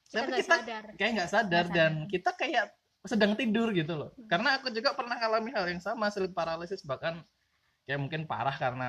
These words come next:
Speaker 2: pada saat itu tiga tahun kayaknya ya, tiga <laughs> tahun ngalamin sleep paralysis, gila ya. Kayak tidur tuh nggak pernah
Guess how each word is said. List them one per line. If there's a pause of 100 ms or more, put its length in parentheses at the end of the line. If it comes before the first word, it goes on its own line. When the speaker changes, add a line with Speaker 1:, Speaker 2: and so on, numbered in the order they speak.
(100)
Speaker 2:
pada
saat
itu
tiga
tahun
kayaknya
ya, (200)
tiga (100)
<laughs>
tahun
ngalamin
sleep
paralysis,
gila
ya. (440)
Kayak
tidur
tuh
nggak
pernah